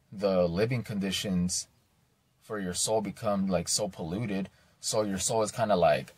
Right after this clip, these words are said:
"I, I'ma head out." You know what I'm saying? It's just like, so it's kinda like these different spirits can, like, go in and out of your body while you're, like, under the influence of drinking.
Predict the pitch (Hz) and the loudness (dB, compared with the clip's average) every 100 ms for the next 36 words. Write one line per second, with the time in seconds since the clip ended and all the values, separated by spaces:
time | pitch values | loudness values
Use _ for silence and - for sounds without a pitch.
0 | - 82 87 85 - - 95 90 82 90 | -4 0 2 2 0 -4 -4 -2 0 2
1 | 85 85 87 - - - _ _ 90 104 | 4 6 4 2 -4 -20 _ _ -2 2
2 | 110 110 110 123 120 117 110 117 107 110 | 2 2 -2 -4 -4 -4 -4 -4 0 2
3 | 92 90 - - - _ _ _ _ - | 2 0 -10 -20 -20 _ _ _ _ -2
4 | 123 101 95 110 - 131 117 101 95 104 | 2 2 0 -4 0 2 6 4 2 -4
5 | 98 87 110 - 104 92 - - - - | -6 -4 -6 -6 -4 -4 -6 -4 -4 -2
6 | 113 101 92 117 95 80 76 - _ _ | -2 -2 -4 -4 0 2 0 -6 _ _
7 | _ _ - 107 104 107 107 107 101 98 | _ _ -4 0 2 0 -4 -2 2 4
8 | 95 90 87 92 98 90 82 85 87 87 | 4 2 4 8 8 6 2 2 2 0
9 | 80 - _ _ _ _ - 85 78 - | -2 -8 _ _ _ _ -4 -2 -2 -4
10 | 107 95 82 78 101 - 82 78 60 - | -4 -2 -4 -4 -8 -8 -12 -12 -12 -12
11 | - - 82 76 - 85 107 95 92 92 | -12 -10 -10 -8 -8 -6 -6 -8 -16 -20